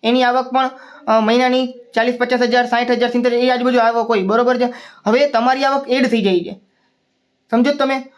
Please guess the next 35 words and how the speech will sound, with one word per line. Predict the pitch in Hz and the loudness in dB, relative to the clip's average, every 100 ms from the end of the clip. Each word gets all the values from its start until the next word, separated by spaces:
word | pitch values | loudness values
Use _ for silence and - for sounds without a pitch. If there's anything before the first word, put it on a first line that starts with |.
| _ _ | _ _
તો | 294 330 339 - | 0 0 0 -4
એ | 262 | -4
પોતાનો | 269 294 294 | 0 0 0
ધંધો | 220 226 277 | 2 2 2
મૂકીને | 277 294 277 | 0 -2 -2
તમારી | 254 277 262 | 0 0 0
સાથે | 262 277 | 0 2
રહેવા | 247 269 277 285 _ 214 | 2 2 0 -4 _ -2
માંગતા | 247 247 262 | -2 0 0
હોય | 196 175 - _ - | -2 -6 -12 _ -2
અન્ય | 269 233 | 0 2
જિલ્લામાં | 226 220 185 - - | 2 0 -2 -6 -6
તો | 269 | 0
એ | |
વધારે | 254 233 254 | 2 2 0
બેટર | 226 226 202 | 0 -2 -4
રહે, | 170 - - _ _ _ _ _ _ | -4 -12 -20 _ _ _ _ _ _
બરાબર | 220 254 254 | 0 0 0
છે? | 254 247 - - | -2 -4 -8 -4
પણ | 277 320 311 | -2 0 -2
માની | 208 233 277 | 0 0 2
લો | |
એવો | 269 269 254 - _ _ _ _ _ _ | 0 0 -2 -6 _ _ _ _ _ _
કન્ડિશ-, | 226 240 247 240 | -2 0 0 0
એવી | 262 | 0
કન્ડિશન | 254 254 247 240 | 0 0 0 0
છે | 240 | 0
કે | 247 | 0
ધંધો | 214 220 240 | 0 0 2
બહુ | 226 240 | 2 2
જ | |
મોટો | 214 208 233 | 2 0 0
છે, | 226 233 - _ - | 0 -4 -8 _ -6
બરાબર | 202 233 247 | -2 0 0
છે? | 233 247 | 0 -4